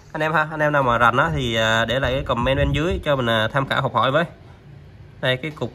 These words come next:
của nó đây. Mình có để bị ngược không ta? Mình thấy mình để đúng mà. Mình thấy mình đọc không ra. <laughs> Mình thấy mình để đúng mà sao mình đọc không ra. Ok rồi, cái này thì, à, mình không quá rành. Đây, con này là cái con gì bốn năm năm B nè.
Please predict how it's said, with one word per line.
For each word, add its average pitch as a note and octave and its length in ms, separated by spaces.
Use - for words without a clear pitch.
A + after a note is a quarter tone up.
của B2 80
nó C#3 120
đây. D3+ 100
Mình C3 80
có C3+ 60
để C#3+ 160
bị C3+ 120
ngược A#2+ 240
không C#3 120
ta? - 80
Mình B2+ 80
thấy C#3 120
mình C#3 100
để A#2+ 100
đúng C#3 200
mà. C#3 80
Mình B2 120
thấy D3 200
mình B2 180
đọc A2+ 140
không C#3 160
ra. D3 180
<laughs> F#3+ 260
Mình A3 340
thấy C3+ 100
mình C3+ 100
để B2+ 100
đúng C#3 140
mà E3 100
sao C#3+ 100
mình B2+ 100
đọc A2+ 100
không B2+ 140
ra. C3 300
Ok C3+ 140
rồi, A2 180
cái D3+ 60
này C#3 140
thì, A#2 240
à, A2+ 360
mình A2 100
không C3+ 180
quá D3+ 60
rành. C#3+ 240
Đây, C3 220
con B2+ 140
này A#2 120
là A2 80
cái A#2 100
con B2+ 280
gì A2 400
bốn C#3 260
năm D#3+ 160
năm C#3 300
B C#3 40
nè. C#3 340